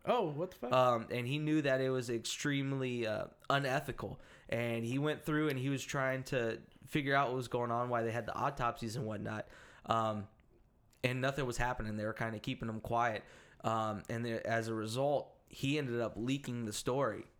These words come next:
Speaker 2: He ended up leaking the story, and he passed it to, uh, Gene Heller, which was in the Associated Press, who broke the
Speaker 1: Right.
Speaker 2: story in
Speaker 1: And
Speaker 2: seventy-two.
Speaker 1: Heller's story is the one that broke.
Speaker 2: Yeah, that broke in seventy-two to,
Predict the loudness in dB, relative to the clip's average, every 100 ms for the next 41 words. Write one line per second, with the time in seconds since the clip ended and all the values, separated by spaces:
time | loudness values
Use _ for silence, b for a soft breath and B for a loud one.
0 | -6 -2 0 0 -2 -2 -2 -4 -4 -4
1 | -2 0 2 0 -2 -4 -2 -2 -2 -2
2 | -6 -2 0 0 -4 B B 0 0 0
3 | -2 -2 -2 0 0 0 -4 -12 -18 -4
4 | -2 -2 0 0 -2 -6 -12 -10 -6 -4
5 | -2 0 -2 -2 -2 0 -2 -2 -2 -2
6 | -2 -4 -2 2 2 2 -2 0 0 0
7 | 0 0 2 4 4 4 2 0 -2 -2
8 | -2 -2 -4 -4 -4 -4 -4 -4 -4 -4
9 | -2 -2 -2 -8 -6 -4 2 2 2 -4
10 | -2 -2 -2 0 0 0 -2